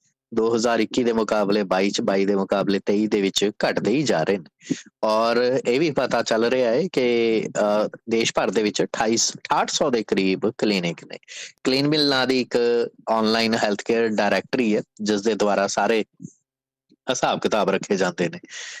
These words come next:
ਜਿਨ੍ਹਾਂ ਦਾ ਇਹ ਕਹਿਣਾ ਹੈ ਕਿ ਇਸ ਵਕਤ ਪਿਛਲੇ ਸਾਲ ਦੇ ਨਾਲੋਂ, ਦੋ ਹਜ਼ਾਰ ਬਾਈ ਦੇ ਨਾਲੋਂ ਦੋ ਹਜ਼ਾਰ ਤੇਈ ਦੇ ਵਿੱਚ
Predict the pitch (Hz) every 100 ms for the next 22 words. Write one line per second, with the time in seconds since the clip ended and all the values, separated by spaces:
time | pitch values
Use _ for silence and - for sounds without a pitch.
0 | - 113 131 151 151 151 139 143 156 165
1 | 160 147 143 143 123 120 113 135 113 -
2 | - - 123 143 151 135 120 117 117 104
3 | 98 - - 107 110 117 104 107 107 117
4 | 110 107 107 107 104 110 113 107 110 113
5 | 104 101 120